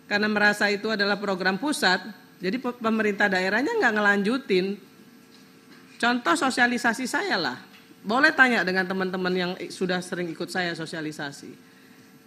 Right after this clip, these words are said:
Itu kadang-kadang mereka nggak ngerti apa yang harus disosialisasikan gitu.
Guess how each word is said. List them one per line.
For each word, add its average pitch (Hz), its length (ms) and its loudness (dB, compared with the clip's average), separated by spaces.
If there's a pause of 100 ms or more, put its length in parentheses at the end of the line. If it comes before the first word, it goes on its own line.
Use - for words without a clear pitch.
(100)
Itu 262 500 -4
kadang-kadang 262 920 0 (840)
mereka 269 320 0
nggak 285 220 4
ngerti 294 340 0
apa 254 240 0
yang 247 160 2
harus 240 220 0
disosialisasikan 233 1200 -2
gitu. - 180 -8